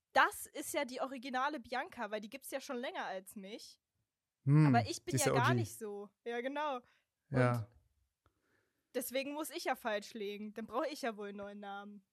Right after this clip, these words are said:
Speaker 1: <laughs>
Speaker 2: Ja. Ja, ich glaube, Bibis Beauty Palace gibt's auch schon länger als dich, oder?
Speaker 1: Ja, aber nicht viel länger.
Speaker 2: Paar
Speaker 1: Nur ein
Speaker 2: Jährchen
Speaker 1: paar,
Speaker 2: so.
Speaker 1: ja, nur ein paar Jährchen. Aber die ist
Speaker 2: Ja.
Speaker 1: auch Bianca in echt, glaub ich.
Speaker 2: Wahrscheinlich. Hm.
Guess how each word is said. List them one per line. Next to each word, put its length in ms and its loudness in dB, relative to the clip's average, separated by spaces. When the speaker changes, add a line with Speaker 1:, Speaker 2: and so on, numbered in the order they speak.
Speaker 1:
<laughs> 460 -8
Speaker 2:
Ja. 380 0
Ja, 120 8
ich 120 6
glaube, 460 6
Bibis 300 2
Beauty 200 -2
Palace 280 -2
gibt's 140 -4
auch 100 0
schon 140 0
länger 220 4
als 180 0
dich, 200 -4
oder? 240 0
Speaker 1:
Ja, 240 0
aber 140 0
nicht 280 -10
viel 240 -4
länger. 220 -6
Speaker 2:
Paar 100 10
Speaker 1:
Nur 60 8
ein 60 10
Speaker 2:
Jährchen 200 6
Speaker 1:
paar, 80 0
Speaker 2:
so. 220 -4
Speaker 1:
ja, 200 -4
nur 140 -6
ein 60 -14
paar 120 -12
Jährchen. 400 -10
Aber 120 0
die 60 -2
ist 100 -4
Speaker 2:
Ja. 160 4
Speaker 1:
auch 60 -4
Bianca 480 -6
in 120 -10
echt, 340 -14
glaub 240 -14
ich. 260 -20
Speaker 2:
Wahrscheinlich. 720 -2
Hm. 340 2